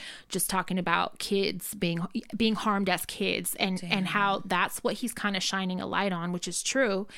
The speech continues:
Speaker 1: He's not judging anybody. He's not saying anybody is right or wrong. What he's really shining a light on is that damage done to kids has these kinds of effects on people, and
Speaker 2: Right.
Speaker 1: it creates the, and that's
Speaker 2: It's a
Speaker 1: what
Speaker 2: snowball.
Speaker 1: and it's what everyone seems to have in common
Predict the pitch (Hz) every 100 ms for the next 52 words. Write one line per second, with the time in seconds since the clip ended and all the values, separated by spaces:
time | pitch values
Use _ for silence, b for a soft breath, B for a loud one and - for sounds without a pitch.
0 | B B 233 196 220 214 214 202 202 220
1 | 208 208 208 202 196 208 208 196 196 196
2 | 208 202 196 190 190 196 185 196 180 185
3 | 185 190 185 185 185 185 175 202 214 -
4 | 226 208 180 175 196 180 170 180 165 175
5 | 170 B B B B B - - 190 190
6 | 190 214 208 185 180 180 180 196 - 220
7 | 202 - 175 - - - _ - - 190
8 | - 208 196 - 185 175 180 170 160 165
9 | - - 139 180 202 - - - - 208
10 | 175 165 170 190 - - 208 - 202 214
11 | - - 208 208 208 226 233 185 247 214
12 | 60 - 220 233 226 233 - 233 269 240
13 | 196 190 185 190 - 226 202 208 190 202
14 | 190 175 175 247 214 - 233